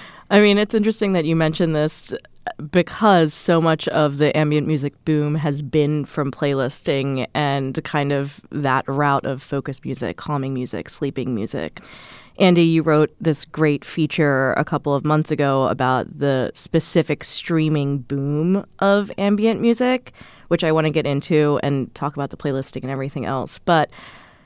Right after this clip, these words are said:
before we get into that, I think it would be useful to just kind of explain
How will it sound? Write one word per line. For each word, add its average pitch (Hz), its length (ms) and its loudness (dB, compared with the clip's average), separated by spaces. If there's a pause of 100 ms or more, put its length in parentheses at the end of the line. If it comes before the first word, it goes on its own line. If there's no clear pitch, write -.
(380)
before 208 460 6
we 247 140 2
get 247 140 4
into 151 220 -2
that, 180 220 2
I 165 80 0
think 165 180 -2
it 180 40 2
would 185 100 -2
be 185 80 0
useful 160 420 -2
to 185 140 -2
just 160 240 -6
kind 233 240 2
of 226 100 0
explain 170 1300 0